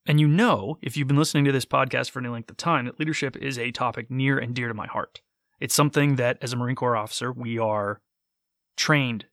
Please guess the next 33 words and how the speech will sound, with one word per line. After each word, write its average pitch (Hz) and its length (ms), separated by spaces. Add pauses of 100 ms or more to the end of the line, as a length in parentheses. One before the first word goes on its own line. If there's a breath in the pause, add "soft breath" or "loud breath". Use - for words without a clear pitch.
(160)
to 139 100
do. 120 180 (1300)
It 160 160
is 147 100
a 143 60
part 151 280
of 117 180
absolutely 139 520
everything 127 440
that 117 100
we 123 120
do 127 320
from 127 200
the 123 80
moment 123 320
that 120 120
we 123 200
begin 127 480
our 127 160
journey 123 400
to 135 100
becoming 156 340
a 151 40
Marine 131 200
Corps 123 160
officer 113 300
through - 240
every 156 240
single 151 360
day 123 280
of 120 100
our 107 120
time. - 340